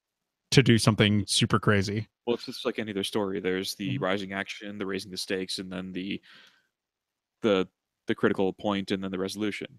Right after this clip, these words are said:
Speaker 1: Mm-hmm.
Speaker 2: Conflict, crisis, resolution. It's, it's storytelling one oh one.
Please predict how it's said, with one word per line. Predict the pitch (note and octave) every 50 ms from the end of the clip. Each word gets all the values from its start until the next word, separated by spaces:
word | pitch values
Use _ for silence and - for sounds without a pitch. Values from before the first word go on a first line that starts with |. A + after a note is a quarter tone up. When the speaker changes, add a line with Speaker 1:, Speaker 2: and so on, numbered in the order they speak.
| _ _ _ _ _ _ _ _ _ _ _ _ _ D3+
Speaker 1:
Mm-hmm. | C3+ A#2+ B2 - _ _ _ _ _ _ _ _ _ _
Speaker 2:
Conflict, | G#2+ G2+ G2 - G#2 G2 -
crisis, | - G2 F#2 F#2+ - G2+ -
resolution. | - F#2 F#2 G2 F#2 F2+ - - - - F2+ G2
It's, | - - -
it's | G#2+ - - - - - - _ _ _ _ _ _ _ _ _ -
storytelling | - - - B2 G#2 - G#2 G2 F#2+
one | G2 F#2
oh | F#2
one. | F#2+ G2+ F#2 E2+